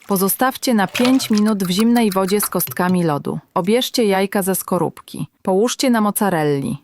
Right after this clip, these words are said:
Zwincie ciasno. Dociśnijcie roladę kratką piekarnika.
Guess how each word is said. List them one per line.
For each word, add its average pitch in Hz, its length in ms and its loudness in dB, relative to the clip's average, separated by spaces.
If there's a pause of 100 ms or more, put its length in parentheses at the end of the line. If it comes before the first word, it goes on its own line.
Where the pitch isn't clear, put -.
Zwincie 233 500 2
ciasno. 147 560 -4 (2500)
Dociśnijcie 233 840 0
roladę 196 420 0
kratką 185 520 -2
piekarnika. 165 800 -2